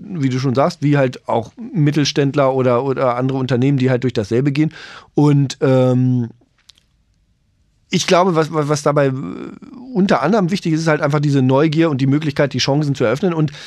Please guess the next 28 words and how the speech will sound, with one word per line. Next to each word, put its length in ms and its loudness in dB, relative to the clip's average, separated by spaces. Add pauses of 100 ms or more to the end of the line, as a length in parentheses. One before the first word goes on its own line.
(100)
wirklich 220 2
mit 100 0
den 120 2
Leuten 280 0
viel, 560 0
viel, 360 0
viel 260 -2
im 120 0
Dialog 400 2
zu 120 -2
sein 380 0 (300)
und, 380 2
äh, 300 2
Mitgestaltungsmöglichkeiten 1300 0
zu 120 -6
geben 280 0
und 220 -2 (180)
zu 140 -2
zeigen, 500 2 (540)
dass, 500 -2 (380)
und 360 0
selber 420 0
erfahrbar 440 2
zu 140 -2
machen, 320 0 (200)
dass 180 0
es, 200 -2
äh, 440 0